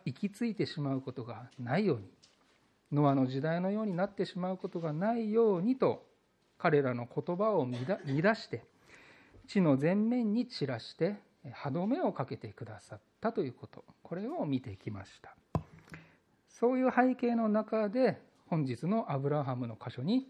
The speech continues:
入っていくということになるんです。つまり神様は、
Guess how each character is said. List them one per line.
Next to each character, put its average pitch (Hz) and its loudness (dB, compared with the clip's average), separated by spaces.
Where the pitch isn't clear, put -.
入 - -6
っ 113 -6
て - -14
い 104 -10
く - -20
と - -4
い 226 -2
う 170 -4
こ 139 -6
と 120 -8
に 226 -2
な 113 -6
る 104 -10
ん 101 -14
で - -20
す。 - -20
つ 262 0
ま 233 6
り 190 0
神 208 -2
様 147 -2
は、 139 2